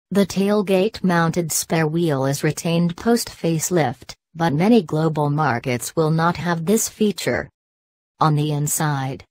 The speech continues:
the two thousand seventeen Ford EcoSport should have revised equipment and new trim and upholstery.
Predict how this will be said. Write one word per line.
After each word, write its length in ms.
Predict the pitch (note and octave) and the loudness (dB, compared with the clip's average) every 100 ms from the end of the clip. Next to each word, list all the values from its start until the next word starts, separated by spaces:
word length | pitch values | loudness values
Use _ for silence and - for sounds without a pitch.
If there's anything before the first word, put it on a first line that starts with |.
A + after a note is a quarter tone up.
| _ - | _ -10
the 100 | D#3 | -8
two 300 | - A3+ A3+ | -4 -2 -2
thousand 520 | - F#3 F3+ E3+ E3 | 0 0 0 0 0
seventeen 760 | - G3 F#3+ G3+ F#3+ D3+ C#3 D3 | 0 0 2 2 0 -2 -2 -2
Ford 340 | - D#3+ D3 | 2 2 2
EcoSport 1040 | D3+ C#3+ D3 D#3 D3+ - - E3 C3 C3+ | 0 -2 -2 -2 -2 -4 -2 0 0 -4
should 200 | - E3+ | 0 0
have 200 | D#3+ D3+ | 2 0
revised 640 | F3 E3 F#3 F3 C#3+ C3+ - | 0 2 0 0 -2 -2 -4
equipment 560 | - F#3 - C#3 A#2+ - | -4 -4 -2 -2 -4 -2
and 200 | D#3 D#3+ | 0 2
new 280 | E3+ G3 G#3 | 4 2 0
trim 340 | - - F#3+ | -2 0 0
and 220 | D#3+ E3+ | 2 0
upholstery. 1040 | C#3 A#2+ - - A3+ B3 - C#3+ B2+ A#2+ | 0 -2 -4 0 2 0 -2 -4 -4 -6